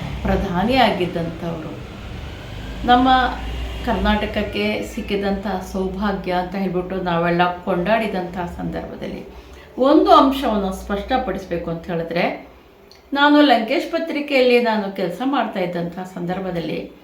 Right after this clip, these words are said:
ಎಂಬತ್ತರ ದಶಕದ ನಂತರ ಲಂಕೇಶ್ ಜನತಾ ಪಕ್ಷವನ್ನ ಗೆಲ್ಲಿಸಿ ಅಂತ ಹೇಳ್ಬಿಟ್ಟು ಒಂದು ಸಾರ್ವಜನಿಕವಾದಂಥ ಕರೆಯನ್ನ ಕೊಟ್ಟು, ಇಂಥವ್ರನ್ನ ಗೆಲ್ಲಿಸಿ, ಇಂಥವ್ರನ್ನ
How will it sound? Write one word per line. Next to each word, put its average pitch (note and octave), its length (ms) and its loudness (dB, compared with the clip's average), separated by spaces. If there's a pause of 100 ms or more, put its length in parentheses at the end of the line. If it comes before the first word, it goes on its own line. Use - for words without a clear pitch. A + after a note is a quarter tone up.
(320)
ಎಂಬತ್ತರ C#4+ 600 4 (240)
ದಶಕದ G#3+ 360 -2
ನಂತರ G3 480 0 (240)
ಲಂಕೇಶ್ G#3 840 -2 (440)
ಜನತಾ C4 400 4
ಪಕ್ಷವನ್ನ C4 680 0 (160)
ಗೆಲ್ಲಿಸಿ B3 640 2
ಅಂತ F#3+ 180 -2
ಹೇಳ್ಬಿಟ್ಟು E3+ 500 -4
ಒಂದು C4+ 760 -2 (320)
ಸಾರ್ವಜನಿಕವಾದಂಥ A#3+ 1300 4 (500)
ಕರೆಯನ್ನ C4+ 500 6 (180)
ಕೊಟ್ಟು, F3+ 600 -2 (180)
ಇಂಥವ್ರನ್ನ E4 800 6
ಗೆಲ್ಲಿಸಿ, C#4+ 340 6
ಇಂಥವ್ರನ್ನ B3 600 4